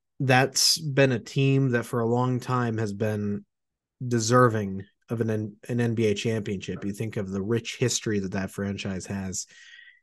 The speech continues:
and we alluded it to, we alluded to it with, uh,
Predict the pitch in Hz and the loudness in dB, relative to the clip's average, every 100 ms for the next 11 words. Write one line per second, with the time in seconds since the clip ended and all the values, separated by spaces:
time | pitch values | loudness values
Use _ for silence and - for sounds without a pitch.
0 | - 123 147 131 139 131 127 127 - 123 | 0 6 8 10 8 8 6 4 0 0
1 | 117 - - - - _ 135 127 117 170 | 0 -4 -14 -14 -20 _ 2 2 6 6
2 | 139 107 127 113 95 110 - 117 104 104 | 6 0 0 0 0 -4 -4 -6 -2 -4